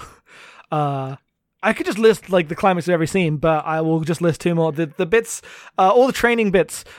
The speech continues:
where the two things, um, he throws the tea in the air, uh, cuts all the books, catches the tea on his sword, and then all the bookcase fall over while he stands there with the tea on his sword.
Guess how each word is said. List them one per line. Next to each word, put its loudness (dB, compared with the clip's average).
where 4
the -2
two 0
things, -2
um, -4
he -4
throws 2
the -16
tea -4
in -2
the 0
air, -6
uh, -4
cuts -2
all 2
the 0
books, -4
catches -2
the -12
tea -4
on 0
his -2
sword, 2
and -4
then -4
all 4
the 4
bookcase -2
fall 2
over 2
while 2
he -2
stands -2
there 2
with 2
the -12
tea -4
on 0
his -2
sword. 0